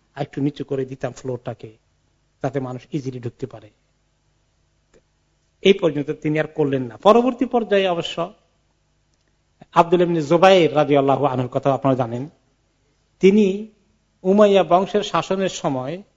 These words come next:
মক্কা, হেজাজ অঞ্চলের তিনি একরকমের স্বাধীনতা ঘোষণা করে তিনি সেখানকার, আহ,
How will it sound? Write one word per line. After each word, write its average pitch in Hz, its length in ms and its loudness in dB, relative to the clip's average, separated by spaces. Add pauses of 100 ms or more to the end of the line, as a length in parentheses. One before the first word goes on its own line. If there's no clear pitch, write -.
(540)
মক্কা, 165 460 2
হেজাজ 165 460 2
অঞ্চলের 165 500 0 (120)
তিনি 160 340 -2 (340)
একরকমের 160 420 -2
স্বাধীনতা 165 460 -2
ঘোষণা 151 360 -4
করে 147 240 -2
তিনি 156 180 -4
সেখানকার, 151 600 -2
আহ, - 880 -6